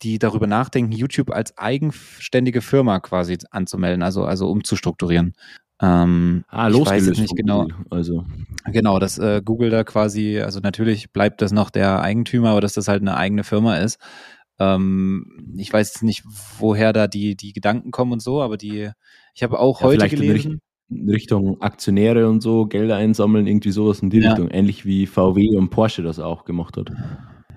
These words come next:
Speaker 1: Ja. Ich habe auch heute gelesen, äh, Google hat damals zweitausendacht YouTube für eins Komma sechs fünf, jetzt muss ich lügen, Milliarden gekauft und <laughs>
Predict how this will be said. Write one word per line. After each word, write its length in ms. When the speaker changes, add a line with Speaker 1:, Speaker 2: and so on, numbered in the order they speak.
Speaker 1:
Ja. 360
Ich 80
habe 120
auch 100
heute 180
gelesen, 520
äh, 380
Google 840
hat 200
damals 760
zweitausendacht 1040
YouTube 520
für 360
eins 440
Komma 400
sechs 560
fünf, 600
jetzt 260
muss 220
ich 160
lügen, 420
Milliarden 720
gekauft 720
und 200
<laughs> 240